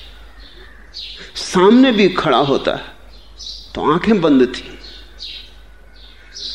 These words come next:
गले से भी लगा लेता तो स्वयं का हृदय तो धड़कता ही ना था। पहचानते कैसे, प्रतिभिज्ञा कैसे होती कि यही गुरु है?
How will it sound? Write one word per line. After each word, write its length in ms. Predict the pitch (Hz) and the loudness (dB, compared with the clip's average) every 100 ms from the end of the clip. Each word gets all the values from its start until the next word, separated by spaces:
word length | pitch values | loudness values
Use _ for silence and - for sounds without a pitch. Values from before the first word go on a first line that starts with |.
| - - - - 117 | -16 -18 -20 -12 -6
गले 280 | 117 139 185 | 0 2 2
से 160 | 185 151 | 2 0
भी 140 | 127 | 2
लगा 280 | 104 104 113 | 0 0 0
लेता 360 | 117 117 113 113 - - - - - - - - - - - - - - - - | 2 0 -2 -6 -12 -20 -20 -20 -14 -14 -14 -18 -20 -20 -20 -20 -20 -20 -14 -10
तो 60 | |
स्वयं 420 | 107 - 123 147 | -6 0 2 2
का 140 | 139 104 | 0 -2
हृदय 440 | 95 - 135 143 | -4 -6 -4 0
तो 180 | 165 139 | 0 0
धड़कता 440 | 107 120 147 - 185 | 0 0 -2 -2 -2
ही 200 | 185 - | 0 -2
ना 120 | - | -4
था। 240 | - - - - - - - - - - - - | -8 -14 -14 -16 -16 -20 -20 -20 -20 -20 -20 -8
पहचानते 540 | 131 131 151 185 208 226 | -8 -4 2 2 4 2
कैसे, 360 | 82 - - - - - - - - - - - - - - - | 0 -6 -10 -14 -18 -18 -20 -20 -20 -20 -20 -20 -18 -18 -10 -4
प्रतिभिज्ञा 640 | 160 160 127 135 135 226 | -2 0 2 2 4 4
कैसे 320 | 240 226 226 | 4 2 4
होती 340 | 208 196 190 196 | 4 4 2 0
कि 140 | 175 | 4
यही 240 | 151 151 | 4 4
गुरु 320 | 180 156 - | 2 2 0
है? 120 | 92 | -2